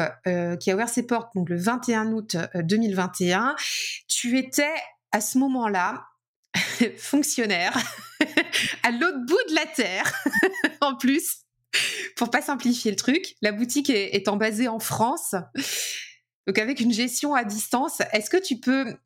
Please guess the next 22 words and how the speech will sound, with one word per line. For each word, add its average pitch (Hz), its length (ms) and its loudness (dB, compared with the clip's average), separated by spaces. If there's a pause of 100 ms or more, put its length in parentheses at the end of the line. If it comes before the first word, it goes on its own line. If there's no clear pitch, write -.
(100)
brièvement 277 720 2
nous, 220 440 0
nous, 208 280 0
nous 214 120 4
raconter 277 520 2
à 285 80 2
nouveau 240 280 2
les 190 180 0
premiers 285 420 0
pas 254 160 0
de 247 80 -4
la 226 120 -2
boutique 214 480 -2 (360)
et 196 60 2
nous 214 100 4
raconter 262 520 2
ce - 80 -6
qui - 100 -10
s'est 202 200 2
passé 220 380 0
depuis 214 300 -4
l'ouverture ? 214 640 -2